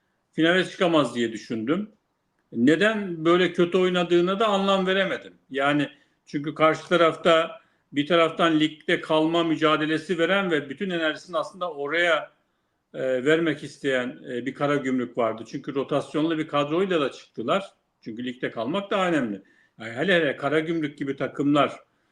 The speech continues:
e, ligden düştüğünde alt lige çıkmaları çok zor oluyor. Çünkü şehir takımları bile çok zorlanıyor çıkarken. Kolay değil. E, bunun mutlaka çalışmasını yapıyordur, e, Karagümrük Başkanı Sayın Süleyman Urma.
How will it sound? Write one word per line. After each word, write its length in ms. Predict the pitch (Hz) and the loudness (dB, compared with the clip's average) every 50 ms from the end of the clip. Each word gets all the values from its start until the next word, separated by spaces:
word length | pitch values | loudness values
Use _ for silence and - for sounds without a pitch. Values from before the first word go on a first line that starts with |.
| _ _ _ _ _ _ _ - | _ _ _ _ _ _ _ -8
e, 60 | 160 147 131 131 131 127 127 127 127 123 127 123 123 123 120 127 123 123 120 123 123 127 131 135 143 127 120 | -4 -2 0 2 2 2 4 4 2 2 2 0 0 -2 -4 -4 -4 -6 -6 -8 -8 -8 -10 -10 -10 -6 -4
ligden 520 | 139 151 147 - - 165 156 156 160 135 127 | -4 -4 -2 0 2 2 2 2 0 -2 -2
düştüğünde 520 | 143 143 147 - - 170 170 175 185 190 | -4 -4 -4 -4 0 0 2 2 4 4
alt 280 | 185 165 151 - - 143 | 4 4 2 0 -4 -6
lige 220 | 147 147 202 - | -4 -2 -2 -2
çıkmaları 480 | - - - - 175 175 180 196 190 185 | -4 -10 -14 -8 -4 -2 0 0 -2 -2
çok 240 | - 196 180 - - | -2 -4 -4 -4 -4
zor 140 | 170 151 | -4 -4
oluyor. 300 | 135 123 110 107 104 98 - | -4 -4 -6 -8 -10 -10 -12
Çünkü 160 | - 151 - | -16 -20 -20
şehir 380 | - - - 143 139 185 208 196 | -16 -6 -2 0 2 2 2 2
takımları 480 | 220 196 196 214 196 190 190 180 180 165 | 0 0 0 0 0 2 2 2 2 2
bile 280 | 151 143 139 135 135 - | 2 2 2 0 0 -2
çok 180 | - 135 117 - | -4 -4 -4 -2
zorlanıyor 520 | - 139 127 123 123 120 117 113 110 107 | -2 -2 0 0 0 -2 -2 -4 -6 -8
çıkarken. 560 | - - - 135 120 - - - 202 214 214 - _ _ _ - | -12 -10 -8 -6 -6 -6 -4 -4 -4 -4 -6 -10 _ _ _ -6
Kolay 380 | 156 143 147 147 147 139 127 | -2 2 2 2 2 2 0
değil. 260 | 147 180 220 220 - _ _ _ _ _ _ _ _ _ _ _ _ _ 139 | -2 -4 -4 -6 -12 _ _ _ _ _ _ _ _ _ _ _ _ _ -6
E, 140 | 135 127 | -4 0
bunun 200 | 143 160 175 175 | 0 0 2 0
mutlaka 720 | 175 196 185 190 175 151 - 180 165 160 156 160 - - - | 0 -2 -2 -2 -2 0 2 4 4 4 4 2 -2 -6 -4
çalışmasını 580 | - 165 156 147 143 - 156 143 147 - 160 151 | -2 -2 -2 -2 -2 -4 -4 -4 -2 -2 0 0
yapıyordur, 520 | 147 143 147 - 165 143 127 123 113 104 | 0 0 0 -2 -2 -2 -2 -2 -6 -8
e, 240 | - - - - - 117 120 120 123 - - - - _ | -8 -12 -20 -20 -20 -18 -18 -20 -20 -20 -20 -20 -20 _
Karagümrük 560 | - 135 127 123 120 117 117 117 113 - - | -4 -2 0 0 0 -2 -4 -8 -8 -6 -6
Başkanı 500 | 123 113 - - - 120 113 120 127 - | -6 -6 -6 -6 -6 -6 -6 -6 -8 -10
Sayın 260 | - - 117 113 117 | -10 -8 -6 -6 -6
Süleyman 460 | 110 - - 117 117 113 113 113 110 | -8 -10 -10 -8 -8 -8 -8 -10 -12
Urma. 340 | 117 131 151 175 190 190 190 | -12 -10 -8 -8 -8 -10 -10